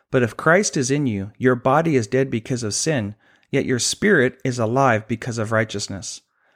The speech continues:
And if the Spirit of him who raised Jesus from the dead is living in you, he who raised Christ from the dead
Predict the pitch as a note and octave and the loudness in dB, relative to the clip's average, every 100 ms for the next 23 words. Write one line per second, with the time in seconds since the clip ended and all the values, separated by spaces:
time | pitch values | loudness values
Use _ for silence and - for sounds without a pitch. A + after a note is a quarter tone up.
0 | _ _ _ C#3 C3+ C3+ B2+ - E3 F#3 | _ _ _ 0 0 0 -2 0 2 4
1 | G3+ G3 C#3 B2+ B2 B2 A2+ B2 A#2 - | 4 0 -2 -2 0 -2 0 2 2 -2
2 | - - - A#2+ D#3 D3+ - D#3 D3+ C3 | -8 -8 -2 0 0 -4 -4 -4 -2 0
3 | A2+ A2 B2 A#2 G#2 A2 A2 B2+ C3 B2+ | 2 0 -2 -6 -4 -2 0 2 2 0
4 | G2 F#2 - _ _ _ _ - G3+ G3 | 0 -4 -10 _ _ _ _ 2 6 4
5 | C#3+ C#3+ C3+ C3 - - - D3+ F#3+ - | 4 4 4 2 -2 -10 2 4 4 0
6 | - A#2+ A2 G#2+ G2 G2 | -4 -2 -2 0 -2 -2